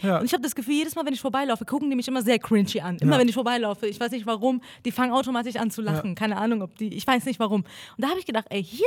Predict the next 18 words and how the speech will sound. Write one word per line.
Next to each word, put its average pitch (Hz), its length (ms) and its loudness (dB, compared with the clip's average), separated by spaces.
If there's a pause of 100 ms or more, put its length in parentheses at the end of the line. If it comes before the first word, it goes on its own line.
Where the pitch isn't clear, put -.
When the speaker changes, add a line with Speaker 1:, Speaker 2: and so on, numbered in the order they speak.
Speaker 2:
so 381 80 2
ein 240 120 4
Comedy-Programm, 196 840 -2
Speaker 1:
Ja, - 320 -10
Speaker 2:
stellst 285 100 4
Speaker 1:
ohne 139 100 8
Speaker 2:
dich - 120 4
einfach 262 160 2
Speaker 1:
Scheiß. - 80 -4
Speaker 2:
hin, 269 200 2
so 392 120 2
mit 320 160 -2
Distanz, 220 500 -2
mit 285 240 -4
Abstand, 277 520 -2
ja, 214 120 2
eineinhalb 202 400 0
Metern 190 360 -2